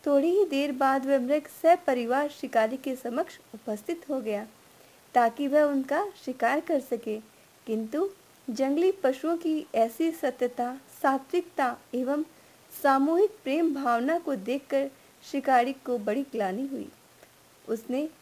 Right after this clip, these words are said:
नेत्रों से आंसुओं की झड़ी लग गई। उस मृग परिवार को न मारकर शिकारी ने अपने कठोर हृदय को जीव हिंसा से हटा सदा के लिए कोमल एवं दयालु बना लिया।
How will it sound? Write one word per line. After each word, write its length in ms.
नेत्रों 440
से 160
आंसुओं 440
की 220
झड़ी 340
लग 200
गई। 220
उस 240
मृग 240
परिवार 440
को 140
न 200
मारकर 500
शिकारी 540
ने 120
अपने 280
कठोर 420
हृदय 380
को 240
जीव 320
हिंसा 540
से 300
हटा 340
सदा 300
के 180
लिए 220
कोमल 460
एवं 400
दयालु 380
बना 300
लिया। 340